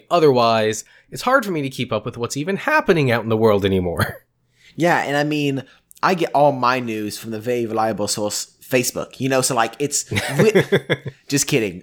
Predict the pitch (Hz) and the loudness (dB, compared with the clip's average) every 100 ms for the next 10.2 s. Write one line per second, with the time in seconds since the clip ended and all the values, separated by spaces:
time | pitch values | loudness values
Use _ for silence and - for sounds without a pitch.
0 | - 135 139 139 131 139 160 143 143 135 | -2 0 2 2 0 0 0 0 2 2
1 | 131 113 113 - 160 214 - 156 127 135 | 2 0 -2 0 0 -2 -2 -2 0 0
2 | 123 131 107 85 87 _ _ 110 101 92 | 0 0 -2 -6 -8 _ _ -6 -4 -2
3 | 101 98 - 117 117 101 98 - 110 101 | -2 -2 -4 -2 0 -2 -4 -10 -6 -4
4 | 92 87 92 - _ _ _ _ - 101 | -2 -2 -4 -8 _ _ _ _ -2 0
5 | 104 104 101 - 135 139 120 123 120 110 | 2 2 0 0 -2 -2 -6 -8 -6 -8
6 | 101 113 - 98 95 98 104 101 104 196 | -4 -4 -4 -6 -6 -6 -4 -4 0 2
7 | 139 - 175 151 - 170 104 110 117 165 | 2 0 -4 -2 0 -2 -2 -2 -2 -2
8 | - - 135 131 127 117 - _ _ _ | -4 -4 -4 -2 -2 -2 -6 _ _ _
9 | - 120 123 - 101 101 - 151 143 104 | -10 0 0 2 0 0 -2 0 0 0
10 | - | 0